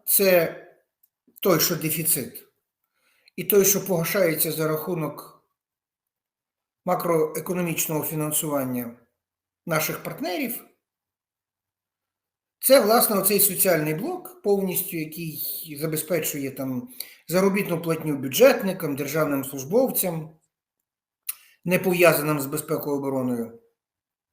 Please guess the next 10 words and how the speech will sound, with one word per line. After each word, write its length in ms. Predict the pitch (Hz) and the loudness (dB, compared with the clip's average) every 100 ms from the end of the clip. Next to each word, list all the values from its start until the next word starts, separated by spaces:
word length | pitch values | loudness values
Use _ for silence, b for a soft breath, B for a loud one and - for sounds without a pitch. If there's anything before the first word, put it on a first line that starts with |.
| _ _ _ _ _ _ _ _ _ _ _ - | _ _ _ _ _ _ _ _ _ _ _ -2
е, 500 | 143 139 135 127 127 | 0 2 2 0 -2
соціальні 560 | - 180 220 180 160 160 | -2 2 6 6 6 2
виплати, 480 | 277 - 202 - | 0 0 -4 -2
малозабезпеченим 880 | 190 175 165 151 143 - 156 - 147 | 0 2 2 0 -2 -4 -2 -2 -2
верствам 400 | 143 143 - 135 | -2 -2 -2 -4
населення. 720 | 135 - 240 240 208 180 160 - _ _ _ _ _ _ _ _ _ _ _ _ _ _ _ 208 | -4 0 2 2 0 -4 -8 -12 _ _ _ _ _ _ _ _ _ _ _ _ _ _ _ -6
Ну, 80 | |
тобто 240 | 208 226 208 | -4 2 4
оцей 220 | 190 185 | 4 4
блок 580 | 160 269 381 - - | 2 2 0 -2 -14